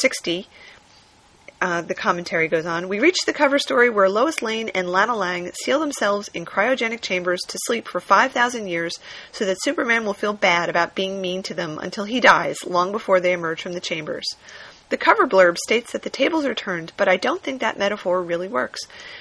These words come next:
When did Superman go into hibernation for five millennia because Lana was P M S ing? Supposedly, it's because Superman is going to suffer the way they have suffered. But again, when did Lois have two women who regularly mucked up her life with their second-grade antics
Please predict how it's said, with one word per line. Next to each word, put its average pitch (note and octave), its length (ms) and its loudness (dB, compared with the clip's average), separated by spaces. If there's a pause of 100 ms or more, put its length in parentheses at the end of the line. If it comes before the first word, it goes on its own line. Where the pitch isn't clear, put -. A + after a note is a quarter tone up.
(120)
When D#4+ 180 2
did G#4+ 160 4
Superman C4+ 440 2
go A3 140 0
into A#3+ 200 -4
hibernation G#3 600 0
for F#3+ 160 -4
five G3+ 300 2
millennia F#3 420 -2
because G3 300 -6
Lana F#3 380 0
was F3 180 4
P - 220 -6
M G3 100 0
S F#3 220 -4
ing? D#3 180 -12 (500)
Supposedly, F#3+ 640 2
it's G3 140 -4
because G#3 360 -4
Superman C4 460 -2
is - 140 -6
going A3 200 -2
to A3+ 80 -4 (100)
suffer - 360 2
the F3 80 0
way G3 160 4
they F3+ 160 6
have F3 180 6
suffered. E3+ 440 -4
But A#3+ 100 2
again, F#3 340 0 (380)
when E4+ 220 4
did E4 120 2
Lois A3 360 4
have F#3 200 0
two - 160 -2
women G#3+ 340 0
who G#3 160 -4
regularly G3+ 440 2
mucked F#3+ 300 0
up G3+ 120 -2
her E3+ 140 0
life F3 300 0
with F3 120 0
their E3+ 100 0
second-grade F#3+ 600 0
antics - 500 -6